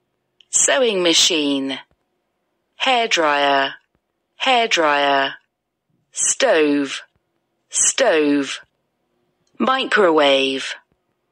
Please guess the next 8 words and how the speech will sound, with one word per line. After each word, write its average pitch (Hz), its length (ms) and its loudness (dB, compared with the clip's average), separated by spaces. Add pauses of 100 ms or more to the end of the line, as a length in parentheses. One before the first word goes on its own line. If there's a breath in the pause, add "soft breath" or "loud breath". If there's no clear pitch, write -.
(140)
Microwave. 143 1160 0 (760)
Fridge. - 840 -2 (600)
Fridge. - 840 -2 (920)
Meat 240 400 -2
grinder. 147 800 0 (680)
Meat 247 420 -2
grinder. 143 800 0 (840)
Mixer. 151 800 -2